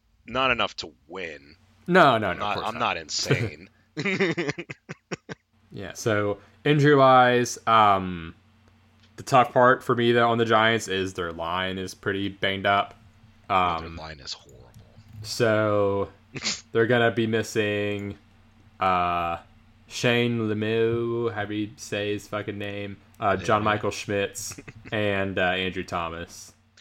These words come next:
Speaker 1: No John Michael Schmitz. Who will we jingle Heimer
Speaker 2: <laughs>
Speaker 1: to?
Speaker 2: Does he, does he, like, be like, "Oh, you can jingle my Heimer"? And they're like, "What?" And then he
Speaker 1: <laughs> What?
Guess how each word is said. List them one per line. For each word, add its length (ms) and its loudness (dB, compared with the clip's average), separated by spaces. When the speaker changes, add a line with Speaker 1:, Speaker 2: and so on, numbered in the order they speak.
Speaker 1:
No 180 -8
John 300 -6
Michael 320 -8
Schmitz. 760 -8
Who 80 -14
will 160 -12
we 140 -12
jingle 540 -12
Heimer 400 -12
Speaker 2:
<laughs> 0 -
Speaker 1:
to? 500 4
Speaker 2:
Does 180 4
he, 140 6
does 180 6
he, 200 8
like, 200 6
be 120 2
like, 260 2
"Oh, 160 2
you 160 2
can 200 -6
jingle 280 -2
my 240 2
Heimer"? 400 -4
And 80 -10
they're 80 -8
like, 180 -10
"What?" 460 0
And 160 -2
then 100 0
he 200 0
Speaker 1:
<laughs> 40 -8
What? 280 -8